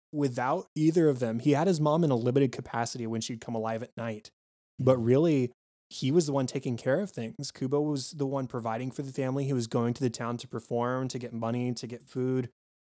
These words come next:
Speaker 1: and they were living separately. He'd wake her up in the morning and sit her down and feed her, and when he came home at the end of the day, she'd be sitting in the exact same spot because, as you said, she was catatonic. She wasn't reacting to anything, and she would only come alive at night.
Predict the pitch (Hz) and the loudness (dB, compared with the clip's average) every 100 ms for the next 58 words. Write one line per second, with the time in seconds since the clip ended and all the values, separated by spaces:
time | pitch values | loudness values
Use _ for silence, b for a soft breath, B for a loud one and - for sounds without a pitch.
0 | - 120 117 117 123 117 117 113 110 123 | 0 2 2 2 2 2 2 0 -2 -6
1 | 120 156 143 151 - 135 131 123 123 - | -8 -6 -6 -6 -6 -4 -2 0 0 0
2 | 139 135 143 131 127 143 143 113 110 113 | 0 2 2 4 2 2 2 0 -2 -8
3 | - - 135 135 123 120 135 110 - 123 | -12 -6 -2 -2 -2 -2 -2 -2 -4 -4
4 | 127 143 151 120 113 113 - - 123 123 | -2 0 0 0 0 -2 -6 -4 -2 -2
5 | - 127 117 135 123 117 120 135 135 131 | -4 -6 -4 -2 -2 0 0 0 0 -2
6 | 123 123 120 123 123 131 131 139 135 123 | -2 -2 -2 -2 -4 -6 -6 -6 -6 -6
7 | 120 117 117 120 123 113 123 120 113 120 | -8 -8 -10 -10 -10 -6 -6 -8 -10 -8
8 | 117 117 113 117 - 113 - 113 110 - | -8 -8 -6 -6 -8 -10 -12 -12 -12 -8
9 | 117 104 - 120 117 117 120 _ _ _ | -10 -10 -8 -4 -4 -6 -10 _ _ _
10 | - 123 110 110 143 123 120 107 117 113 | -6 -2 0 2 2 4 2 0 0 -2
11 | 123 120 120 113 - 117 113 170 160 135 | -2 -4 -4 -6 -6 -6 -4 -6 -8 -10
12 | 110 107 | -10 -12